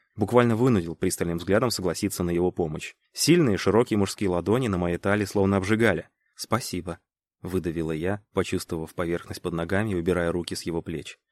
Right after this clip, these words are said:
Я отвернулась от Хшета и увидела небольшой шаттл с широким пандусом, перед которым выстроилась десятка-два здоровенных шансов в чёрной форме космического десанта. Должно быть, та самая группа сопровождения для вертихвостки Струнагеша. "А где ботаник?" слегка растерянно спросил ближайший к нам десантник.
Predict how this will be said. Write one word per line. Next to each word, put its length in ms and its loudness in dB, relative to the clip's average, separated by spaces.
Я 180 4
отвернулась 460 4
от 120 -2
Хшета 400 -2
и 60 -2
увидела 300 0
небольшой 420 0
шаттл 320 0
с 60 -8
широким 420 -2
пандусом, 520 -2
перед 220 -6
которым 400 -2
выстроилась 420 -2
десятка-два 600 -2
здоровенных 520 -2
шансов 440 -4
в 40 -18
чёрной 300 -4
форме 300 0
космического 580 -4
десанта. 520 -6
Должно 320 4
быть, 160 2
та 80 4
самая 300 2
группа 280 0
сопровождения 800 0
для 380 0
вертихвостки 720 -2
Струнагеша. 760 -2
"А 80 -2
где 160 4
ботаник?" 500 4
слегка 340 2
растерянно 420 4
спросил 340 2
ближайший 400 2
к 40 -2
нам 140 4
десантник. 580 0